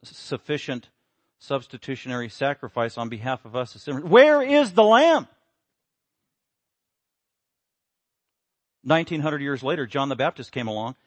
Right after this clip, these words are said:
when Jesus began his ministry, and the first thing out of his mouth was, "Behold, the Lamb of God." Where is the Lamb? It's Jesus Christ. He's the Lamb of God. John chapter one, verse twenty-nine. John the Baptist answered that question, "Where is the Lamb? There is the Lamb. His name is Jesus."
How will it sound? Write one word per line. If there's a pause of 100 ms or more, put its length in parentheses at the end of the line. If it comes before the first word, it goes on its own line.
(1700)
when
Jesus
began
his
ministry,
and
the
first
thing
out
of
his
mouth
was,
"Behold, (1120)
the
Lamb
of
God."
Where
is
the
Lamb?
It's
Jesus
Christ.
He's
the
Lamb
of
God. (1160)
John
chapter
one,
verse
twenty-nine. (600)
John
the
Baptist
answered
that
question,
"Where
is
the
Lamb?
There
is
the
Lamb.
His
name
is
Jesus."